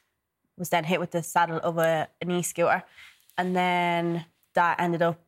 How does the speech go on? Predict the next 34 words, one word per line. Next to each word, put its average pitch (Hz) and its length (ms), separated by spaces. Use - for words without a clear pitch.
fracturing, 175 720
um, 160 240
my, 160 300
I'll 151 100
just - 160
say, 160 120
like, 160 160
the - 80
floor 175 300
of 160 100
my 156 140
eye 147 120
socket, - 440
basically. 143 500
Um, 147 500
just - 120
completely 165 400
destroyed 151 420
it. 151 260
Um, 165 580
I 175 280
had 165 260
some 160 440
cracks - 380
in, 165 240
like, 165 180
the - 80
sinus, 165 460
like, 175 140
my 165 100
sinuses 175 640
and 180 140
stuff. 185 420
Um, 180 580